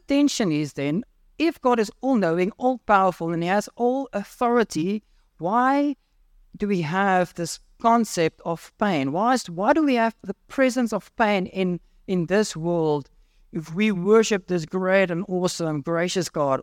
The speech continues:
all-powerful, all-knowing, and all authority? Why do we have pain? And this looks like a conundrum between these two tensions of free will of man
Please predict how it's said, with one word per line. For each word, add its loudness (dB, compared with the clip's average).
all-powerful, -2
all-knowing, 0
and -6
all 0
authority? -4
Why -4
do 0
we 4
have -2
pain? -4
And 0
this 4
looks -2
like 2
a -4
conundrum 0
between -2
these -2
two -2
tensions -4
of -4
free 0
will 2
of 0
man -2